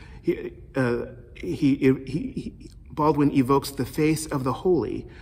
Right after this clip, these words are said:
shining through human beings, even in the midst of all that we do that defaces one another. Finally, Baldwin's prophetic call is not a call to outrage and pity,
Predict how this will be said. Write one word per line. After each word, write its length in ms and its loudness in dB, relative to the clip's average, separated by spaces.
shining 640 2
through 300 4
human 400 0
beings, 440 2
even 340 4
in 120 2
the 60 0
midst 380 -2
of 120 -6
all 300 -2
that 140 -4
we 160 0
do 160 -2
that 160 -6
defaces 640 -12
one 140 -10
another. 400 -14
Finally, 540 6
Baldwin's 960 0
prophetic 560 -2
call 500 -4
is 200 -2
not 400 2
a 80 -6
call 400 0
to 200 -6
outrage 540 0
and 140 0
pity, 440 -4